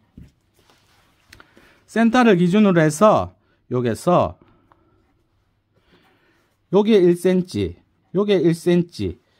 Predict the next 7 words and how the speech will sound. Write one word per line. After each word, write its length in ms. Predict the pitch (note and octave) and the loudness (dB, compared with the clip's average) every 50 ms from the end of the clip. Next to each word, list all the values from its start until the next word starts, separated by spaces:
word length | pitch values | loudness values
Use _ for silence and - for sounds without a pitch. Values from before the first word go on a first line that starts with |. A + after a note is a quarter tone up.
| _ _ _ _ _ _ | _ _ _ _ _ _
요게 360 | - A#2+ C3+ F#3 A#3+ A#3+ A#3 A#3+ _ _ _ _ _ _ _ - | -4 -2 0 2 0 0 0 -6 _ _ _ _ _ _ _ -6
잘려 280 | A#2 B2 C#3 E3+ F#3+ | -4 0 0 2 2
나가야 340 | F3 B2 A2+ A#2 C3 C#3+ C#3 | 0 0 -2 -2 -2 -4 -4
되는 180 | B2 G#2+ G2+ F#2+ | -4 -6 -8 -8
선이에요. 560 | - G2 F#2+ F2+ F2+ E2+ - E2+ G2 G2 F#2 F2+ - _ _ _ _ _ _ _ _ _ | -10 -12 -14 -14 -14 -16 -16 -16 -16 -16 -18 -20 -20 _ _ _ _ _ _ _ _ _
어. 280 | - G#2 G#2 G2 F2+ F2 - - _ _ _ _ _ _ _ _ _ _ _ _ _ _ _ _ _ _ _ - - - _ _ _ _ _ _ _ _ _ _ - | -14 -12 -10 -10 -12 -14 -16 -20 _ _ _ _ _ _ _ _ _ _ _ _ _ _ _ _ _ _ _ -20 -20 -20 _ _ _ _ _ _ _ _ _ _ -12
요게, 580 | F#2+ F#2+ F#2+ G#2 G2+ G2 G#2 A2+ A2 F#2+ E2+ | -12 -10 -8 -6 -6 -4 -4 -4 -4 -6 -8